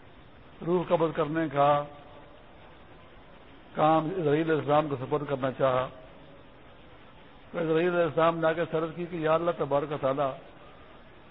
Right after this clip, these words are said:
آپ ایسا کام میرے ذمہ لگا رہے ہیں کہ سارے دنیا کے انسان ہر وقت ہی مجھے برا بھلا کہہ رہے ہوں گے۔ ان کو بتایا کہ نہیں، یہ ایک ایسی ترتیب سے یہ بات انجام پائے گی، کسی کا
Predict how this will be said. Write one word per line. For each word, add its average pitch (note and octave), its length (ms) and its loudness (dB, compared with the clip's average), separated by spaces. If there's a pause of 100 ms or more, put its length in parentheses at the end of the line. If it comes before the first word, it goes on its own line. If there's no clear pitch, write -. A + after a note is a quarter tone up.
(340)
آپ F3 240 2
ایسا F3+ 220 0
کام E3+ 260 -2
میرے E3 220 -4
ذمہ D#3+ 200 -6
لگا D3 340 0
رہے E3 120 0
ہیں E3+ 60 -6
کہ E3 100 -8 (120)
سارے F#3+ 280 0
دنیا F#3 300 -6
کے D#3+ 120 -6
انسان D3 380 -2
ہر C#3+ 380 0
وقت F#3+ 280 -4
ہی D#3+ 60 -6
مجھے D3+ 360 2 (140)
برا D3+ 200 4
بھلا C#3 260 2
کہہ C#3+ 200 -2
رہے C3 200 -2
ہوں A2 220 -10
گے۔ G#2+ 60 -18 (3750)
ان G3 80 -4
کو F#3 80 -2
بتایا F#3 300 4
کہ F#3 100 -2
نہیں، G3+ 200 -6
یہ F#3 80 2
ایک F#3 140 -2
ایسی F#3+ 200 -2
ترتیب F3 480 -4
سے D#3 200 -2 (160)
یہ D3+ 120 -6
بات D3+ 260 2
انجام C#3 380 -2
پائے B3 240 -4
گی، F3+ 140 -6
کسی E3+ 180 -6
کا D#3+ 80 -2